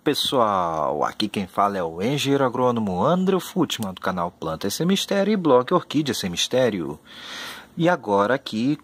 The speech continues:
como prometi e como todos estavam esperando, venho para mostrar o resultado do processo de estaquia de Ixora, isso mesmo, da nossa querida plantinha ornamental de flores coloridas, Ixora, gente.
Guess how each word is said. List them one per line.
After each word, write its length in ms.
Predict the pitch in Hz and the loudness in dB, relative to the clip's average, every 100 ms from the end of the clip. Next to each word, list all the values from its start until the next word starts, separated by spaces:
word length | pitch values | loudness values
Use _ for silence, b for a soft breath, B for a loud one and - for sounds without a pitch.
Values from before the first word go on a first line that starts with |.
| _ | _
como 340 | 113 107 101 - _ _ - | 2 2 0 -8 _ _ 0
prometi 800 | 107 120 131 - 131 160 180 | 0 0 0 0 0 0 0
e 40 | 160 | -2
como 300 | - 107 104 | 0 0 0
todos 240 | 117 107 | 0 0
estavam 240 | - 98 101 | 0 -2 -2
esperando, 800 | - 156 175 151 147 151 180 - B B B - _ - | -2 2 4 4 2 2 0 -2 B B B -20 _ -10
venho 460 | 143 175 180 190 175 | 2 4 4 2 2
para 240 | 117 110 | 0 0
mostrar 400 | 113 101 - 131 | -4 -4 0 0
o 40 | |
resultado 880 | 117 117 107 104 - 110 123 127 131 B B B B B | 0 -2 -4 -4 0 4 2 0 -8 B B B B B
do 100 | 101 | -4
processo 640 | 104 113 104 - 120 120 123 | 0 0 0 2 2 2 -4
de 140 | 98 | -6
estaquia 880 | 110 - 101 - - 113 123 135 139 - | -4 0 -2 -2 -10 -8 -4 -2 -4 -10
de 380 | 135 123 135 - _ _ | -6 -2 -2 -2 _ _
Ixora, 760 | 185 185 - - 127 120 95 85 | -2 0 -2 4 4 4 2 -2
isso 280 | 113 - 135 | -4 -4 0
mesmo, 360 | 123 113 98 | 0 0 -2
da 140 | 95 95 | -2 0
nossa 260 | 113 - | 0 -2
querida 480 | - 110 110 135 127 | -2 -2 0 2 0
plantinha 560 | - 107 104 - 113 107 | 0 -2 -2 -2 0 0
ornamental 840 | 104 98 95 90 107 117 120 123 | 0 -2 -6 0 2 4 4 2
de 120 | 101 | -6
flores 440 | - 107 110 104 - | -8 0 0 2 0
coloridas, 720 | 104 98 95 120 117 107 - | 0 0 0 0 0 -2 -2
Ixora, 680 | - - - 120 104 90 | -4 -2 2 4 4 0
gente. 460 | 87 98 82 - | -4 -4 -4 -6